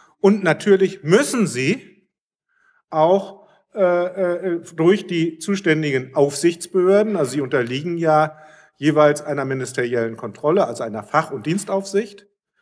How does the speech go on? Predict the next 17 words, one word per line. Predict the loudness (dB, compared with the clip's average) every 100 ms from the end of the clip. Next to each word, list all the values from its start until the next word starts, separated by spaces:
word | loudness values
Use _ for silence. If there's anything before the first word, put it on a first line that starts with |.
| _ _ _ _ -8
in | 0
dem | 2
Falle, | 2 0 0 -2
äh, | -6
durch | -4 -4
das | -4 -4
Bundeskanzleramt, | -2 0 0 -2 -4 -4 -6 -6 -8 -12 _ _ _ _ _
äh, | -2 2 2 2 0 -2
äh, | 0
sie | 0 4
müssen | 4 4 0 -4 -6
entsprechend | -4 0 0 0
du-, | 0 2
äh, | 0 -4 0
dazu | 0 2 -4
gezwungen | -2 0 2 2 2
werden | 2 0 -2 -8 -10